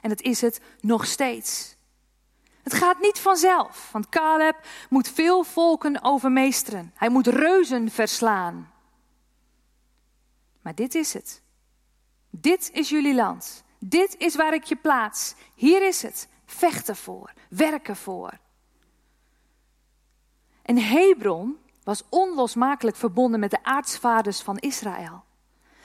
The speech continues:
Misschien weet je het nog. Toen Abraham op reis mocht gaan, kwam hij terecht in Hebron. In Hebron is zijn vrouw Sarah begraven.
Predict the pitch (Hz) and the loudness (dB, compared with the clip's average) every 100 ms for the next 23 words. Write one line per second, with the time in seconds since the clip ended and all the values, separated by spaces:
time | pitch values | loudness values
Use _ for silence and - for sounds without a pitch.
0 | - 226 247 - 262 339 339 320 226 196 | -12 -6 -4 0 2 2 0 -4 -4 -8
1 | - _ - - - - 214 - 311 339 | -12 _ -20 -20 -20 -8 -8 -2 0 2
2 | 320 269 202 185 190 196 208 208 233 - | 2 0 2 0 0 -4 0 0 0 -2
3 | 185 - 165 175 214 _ 311 285 233 - | -8 -6 -8 -8 -12 _ 0 2 0 -2
4 | 165 202 - - - _ _ - 240 247 | -10 -10 -14 -20 -20 _ _ -8 -4 0
5 | 294 302 294 240 214 _ _ _ _ _ | 0 0 -2 -4 -8 _ _ _ _ _
6 | _ _ _ _ _ _ _ _ - 226 | _ _ _ _ _ _ _ _ -2 2
7 | 240 285 285 320 320 320 - - 240 240 | 2 2 2 4 2 0 -8 -8 -2 0
8 | 240 240 - 240 240 - 285 320 330 220 | 0 -2 0 2 0 0 0 2 2 0
9 | 185 196 220 214 226 214 202 180 | -2 -6 -4 0 0 0 -4 -12